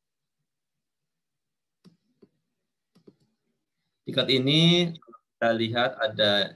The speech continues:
ini juga sebenarnya ada yang kurang ya, eh, namanya ada yang belum muncul. Di sini untuk riwayat diklat ada empat ya jenisnya, diklat struktural, ini seperti, eh, diklat pim ya. Kemudian ada diklat fungsional, ini tinggal diisi aja,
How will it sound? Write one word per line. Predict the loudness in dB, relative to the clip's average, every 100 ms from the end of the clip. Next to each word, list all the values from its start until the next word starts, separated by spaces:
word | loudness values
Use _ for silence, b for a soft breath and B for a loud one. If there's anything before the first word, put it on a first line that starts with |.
| -10
ini | -8
juga | -4 -4
sebenarnya | -4 -4 -4 -4 -8
ada | -10 -6
yang | -2 -2 -4
kurang | -6 -6 -4
ya, | -6 -6 -14 -20 -18
eh, | -14 -14 -14 -10
namanya | -6 -4 -4 -2
ada | -4
yang |
belum | -4 -4 -6
muncul. | -6 -8 -8 B B B -20 -20
Di | -8 -2
sini | 0 0 2 2 0 -6
untuk | -10 -6 -4 0
riwayat | 2 2
diklat | 0 -4 0
ada | 0 2 2 2 0 -2
empat | -6 -6 -8 -6
ya | -4 -4
jenisnya, | -4 -6 -6 -4 -4 -4
diklat | -4 -6
struktural, | -6 -12 -8 -2 2 2 0
ini | -4
seperti, | -4 -6 -4 -2 0 0 -2 -8 B B _
eh, | -4 0 2 2 0
diklat | -2 -4 -2
pim | 0 0
ya. | -2 -6 -16 _ _ _
Kemudian | -10 -2 0 0 -4 -6
ada | -6 0 0 0
diklat | -2 -6 -8
fungsional, | -12 -14 -12 -6 -2 0 0
ini | 0 -6
tinggal | -6 -6
diisi | -6 -4 -4
aja, | -2 -4